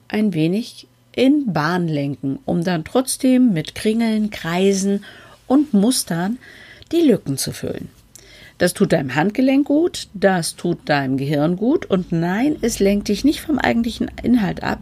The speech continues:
ganz im Gegenteil. So wie man auch sagt, dass Kaugummi kauen das Denken anregt, so ist es de-, derselbe Vorgang, wenn du mit einem Stift kritzelst, während du mit deinem Gesprächspartner sprichst, respektive ihm zuhörst.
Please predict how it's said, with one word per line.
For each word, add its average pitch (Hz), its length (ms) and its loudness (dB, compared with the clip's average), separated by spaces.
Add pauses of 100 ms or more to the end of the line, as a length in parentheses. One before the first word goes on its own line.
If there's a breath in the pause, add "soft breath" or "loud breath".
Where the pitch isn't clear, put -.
(120)
ganz 233 200 0
im 247 100 0
Gegenteil. 180 540 0
So 175 220 -2
wie 214 80 2
man 220 280 0 (440 loud breath)
auch 202 360 2
sagt, 196 500 0
dass 202 200 0
Kaugummi 233 460 2
kauen 175 640 0 (380 loud breath)
das 269 180 0
Denken 180 320 0
anregt, 151 500 -4
so 165 300 0
ist 220 180 2
es 254 160 -2
de-, - 220 0 (540)
derselbe 240 600 2
Vorgang, 196 640 0
wenn 170 180 0
du 165 220 -2 (300 loud breath)
mit - 160 0
einem 143 160 0
Stift - 360 -4
kritzelst, - 840 -4
während 175 420 0
du 240 180 4
mit 233 220 2
deinem 156 200 -2
Gesprächspartner 220 1080 -4 (680 loud breath)
sprichst, - 560 -2
respektive 214 520 0
ihm 208 160 0
zuhörst. - 480 -8